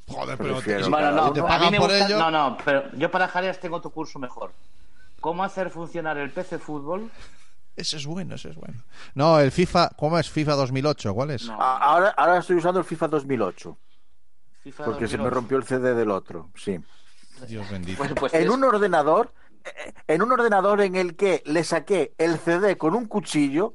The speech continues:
Speaker 2: <laughs> rompiendo parte de, de la base
Speaker 3: Pero
Speaker 2: que se desliza,
Speaker 3: pero sacaste con un
Speaker 2: saltaron
Speaker 3: cuchillo
Speaker 2: unas,
Speaker 3: amenazando.
Speaker 2: eh, saltaron, no, no,
Speaker 3: Amenazando
Speaker 2: cogí el
Speaker 3: con el
Speaker 2: cuchillo y
Speaker 3: cuchillo.
Speaker 2: lo abrí.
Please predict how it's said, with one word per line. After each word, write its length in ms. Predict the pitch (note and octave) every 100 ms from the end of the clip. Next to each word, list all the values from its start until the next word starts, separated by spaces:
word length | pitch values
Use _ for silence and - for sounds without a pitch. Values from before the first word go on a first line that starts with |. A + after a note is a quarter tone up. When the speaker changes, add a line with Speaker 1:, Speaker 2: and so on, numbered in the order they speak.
| - -
Speaker 2:
<laughs> 800 | - E3+ - - - - -
rompiendo 800 | - D#3+ F3 D#3+ A3 G#3 F3 E3
parte 440 | G3+ A3 G3 G3 E3+
de, 960 | D3 D3 D#3 D3 C#3+ C3+ C3 - - - -
de 220 | B2 C#3
la 320 | C3 B2 B2 -
base 300 | C3+ D#3+ D#3+
Speaker 3:
Pero 120 | D#3+ E3
Speaker 2:
que 40 |
se 80 | D3
desliza, 680 | C3+ B2 F3 G3+ F#3 A#3+ - - F#3
Speaker 3:
pero 120 | D#3
sacaste 280 | E3 A3+ B3
con 100 | A#3
un 60 | A#3+
Speaker 2:
saltaron 360 | G3 F#3+ C4+ B3
Speaker 3:
cuchillo 100 | A#3
Speaker 2:
unas, 180 | B3+ G3+
Speaker 3:
amenazando. 260 | G#3+ B3 G#3
Speaker 2:
eh, 40 |
saltaron, 420 | G#3+ A3 D4 D4 B3+ - - - - - - - -
no, 160 | F#3 C4
no, 80 | C4
Speaker 3:
Amenazando 300 | B3 B3 G#3+
Speaker 2:
cogí 240 | - -
el 80 | C#4+
Speaker 3:
con 80 | A3+
el 60 | G#3+
Speaker 2:
cuchillo 180 | D4
y 40 | C#4
Speaker 3:
cuchillo. 80 | B3+
Speaker 2:
lo 80 | G#3+
abrí. 380 | G#3+ G#3 D#3+